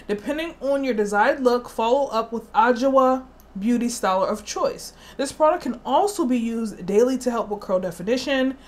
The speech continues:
detangling, and an added protein boost. For wavy or curly hair textures, this product may be used alone for your wash and go, may also be used prior to heat styling." And so far, this feels very nice. It's very creamy.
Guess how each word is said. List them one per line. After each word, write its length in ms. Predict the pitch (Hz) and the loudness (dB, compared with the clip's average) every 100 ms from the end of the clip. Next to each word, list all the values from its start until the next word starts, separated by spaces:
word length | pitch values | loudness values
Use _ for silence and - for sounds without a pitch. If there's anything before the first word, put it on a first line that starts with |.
| - - | -20 -8
detangling, 760 | 208 - 262 269 269 262 262 254 - - | -6 -2 0 0 2 2 0 -2 -16 -8
and 300 | 214 247 247 - | 0 0 0 -4
an 160 | 214 214 | -6 4
added 340 | 214 214 190 | 4 6 2
protein 420 | - 208 208 190 | 0 0 0 -2
boost. 340 | 160 107 - - | -2 -6 -8 2
For 140 | 247 | 4
wavy 560 | 220 220 247 277 330 339 - - - | 6 6 6 4 0 -2 -10 -8 0
or 140 | 226 | 2
curly 500 | - 294 359 403 330 | 2 0 2 4 2
hair 240 | - 190 | 2 -4
textures, 560 | 185 196 180 - 185 180 - - | -2 -4 -4 -8 -8 -10 -14 -4
this 160 | 247 254 | -2 0
product 320 | - 269 277 | 4 2 4
may 120 | 254 | 0
be 100 | 240 | 0
used 360 | 220 220 214 214 | 0 0 -2 -4
alone 540 | 185 190 233 240 247 240 - | -4 0 2 2 2 -2 -18
for 160 | - 208 | -6 -2
your 120 | 202 | 0
wash 300 | 190 185 180 | 2 0 -2
and 160 | 180 175 | -4 2
go, 400 | 214 220 220 220 - | 4 6 4 0 -12
may 160 | - 185 - | -6 -4 0
also 280 | 285 294 | 0 0
be 100 | 269 | 0
used 380 | 240 220 214 185 | 0 0 -2 -6
prior 260 | - 233 220 | -4 -2 -2
to 100 | 214 | -4
heat 160 | 190 170 | -8 -8
styling." 340 | - 147 - - - | -8 -8 -10 -20 -12
And 120 | 226 | -8
so 200 | 240 311 | 0 2
far, 300 | 349 349 320 | 2 6 6
this 200 | 294 262 | 6 -2
feels 360 | - 262 269 269 | -4 0 2 4
very 240 | 262 277 | 4 4
nice. 240 | 254 254 240 | 2 0 0
It's 80 | 202 | -2
very 220 | 214 262 | 0 0
creamy. 720 | - 262 247 240 247 262 | -4 -4 -2 0 0 -2